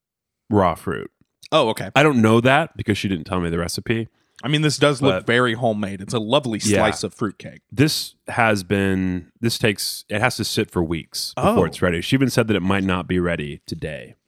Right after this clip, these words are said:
Speaker 2: That's a piece of an orange that I just
Speaker 1: Like,
Speaker 2: got, actually.
Speaker 1: this was made for us,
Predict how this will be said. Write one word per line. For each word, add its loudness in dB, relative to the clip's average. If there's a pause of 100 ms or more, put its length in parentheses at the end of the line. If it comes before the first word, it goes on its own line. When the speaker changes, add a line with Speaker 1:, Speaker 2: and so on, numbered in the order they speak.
(200)
Speaker 2:
That's 0
a 0
piece -4
of -8
an -12
orange -4
that -2
I -6
just -10
Speaker 1:
Like, 0
Speaker 2:
got, -16
actually. -14 (300)
Speaker 1:
this 2
was 2
made 4 (200)
for 2
us, -8